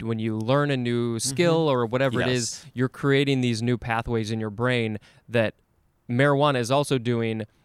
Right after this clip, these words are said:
Speaker 1: but on a much different <laughs> and larger level.
Speaker 2: A more direct level.
Speaker 1: Yes, a more
Speaker 2: Yeah.
Speaker 1: direct level. Yeah, yeah,
Speaker 2: Yeah.
Speaker 1: exactly.
Speaker 2: Yeah.
Speaker 1: Um, uh, let's see. Some of these questions don't necessarily apply to you.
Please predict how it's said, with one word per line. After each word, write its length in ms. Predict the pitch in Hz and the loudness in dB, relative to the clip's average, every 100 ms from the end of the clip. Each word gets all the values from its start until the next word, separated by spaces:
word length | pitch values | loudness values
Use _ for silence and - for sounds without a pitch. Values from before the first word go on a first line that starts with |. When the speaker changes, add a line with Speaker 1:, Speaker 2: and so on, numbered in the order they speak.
| _ _ | _ _
Speaker 1:
but 120 | - 123 | 0 2
on 140 | 120 | 2
a 20 | |
much 260 | 113 127 110 104 | 2 0 -2 -6
different 380 | 147 151 156 117 | -2 2 2 2
<laughs> 120 | - | 0
and 180 | 151 139 | 2 2
larger 380 | 127 127 117 117 | 0 -2 -4 -6
level. 400 | 110 117 107 101 | -4 -4 -4 -2
Speaker 2:
A 40 | 175 | 2
more 160 | 165 | 2
direct 380 | 131 117 95 - | 4 4 2 0
level. 240 | 87 - - | -8 -10 -6
Speaker 1:
Yes, 640 | 139 131 123 127 113 - - | -4 -4 -2 2 2 0 -6
a 100 | 127 | -2
more 160 | 127 | 0
Speaker 2:
Yeah. 80 | 107 | 0
Speaker 1:
direct 280 | 113 107 - | 0 -2 -2
level. 260 | 98 90 | -8 -10
Yeah, 160 | 104 101 | -10 -10
yeah, 220 | 98 - 147 | -10 -12 -12
Speaker 2:
Yeah. 100 | - | -12
Speaker 1:
exactly. 500 | - 107 101 98 - - | -8 -8 -8 -12 -14 -16
Speaker 2:
Yeah. 160 | 104 78 - | -16 -16 -2
Speaker 1:
Um, 400 | 120 110 104 92 - - 151 147 - _ _ - - | 0 0 -2 -6 -14 -20 -18 -18 -20 _ _ -20 -4
uh, 480 | 151 143 135 135 131 - _ _ _ _ | 2 4 4 4 0 -6 _ _ _ _
let's 180 | 143 - | -2 0
see. 380 | - 127 110 113 _ _ _ | 0 0 0 -4 _ _ _
Some 240 | - 196 233 | -4 -2 2
of 60 | |
these 200 | 151 131 | 2 0
questions 460 | - 117 - 120 110 | -2 -6 -6 -10 -6
don't 200 | 123 117 | -4 -4
necessarily 380 | 120 - 113 110 | -6 -4 -4 -6
apply 240 | - 123 | -4 -6
to 180 | 123 117 | -6 -8
you. 180 | 107 | -8